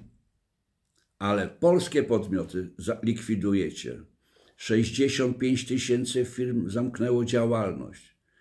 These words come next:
Dziewięćdziesiąt jeden tysięcy zawiesiło działalność. Wykonuje pan, panie Tusk, polecenia pani Urszuli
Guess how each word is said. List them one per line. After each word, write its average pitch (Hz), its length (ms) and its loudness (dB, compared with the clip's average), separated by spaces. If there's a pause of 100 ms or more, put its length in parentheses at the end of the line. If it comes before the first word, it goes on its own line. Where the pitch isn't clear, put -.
(200)
Dziewięćdziesiąt 131 960 2
jeden 139 600 2 (720)
tysięcy 139 840 4
zawiesiło 123 840 2
działalność. 67 1000 -10 (880)
Wykonuje 131 680 6
pan, 117 280 0
panie 107 300 2
Tusk, 92 460 -10
polecenia 95 840 -2 (760)
pani 104 480 2 (480)
Urszuli 90 840 -2